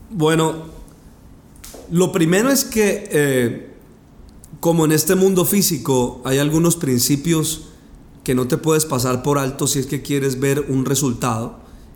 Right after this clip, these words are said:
En el mundo virtual es lo mismo y tiene que ver con la constancia,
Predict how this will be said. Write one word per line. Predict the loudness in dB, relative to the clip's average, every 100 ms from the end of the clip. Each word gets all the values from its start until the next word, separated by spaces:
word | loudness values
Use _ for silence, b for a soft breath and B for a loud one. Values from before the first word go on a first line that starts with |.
| -4
En | 0
el | 2 4
mundo | 4 2 2
virtual | 0 0 0 0
es | 0
lo | 2
mismo | 2 0 -2 -4 -8 B B B -20 -20 -4
y | 0 4 4 2
tiene | 2 0 2
que | 0
ver | 0 0
con | 0
la | 0 -2
constancia, | -2 -2 -2 -2 -2 -6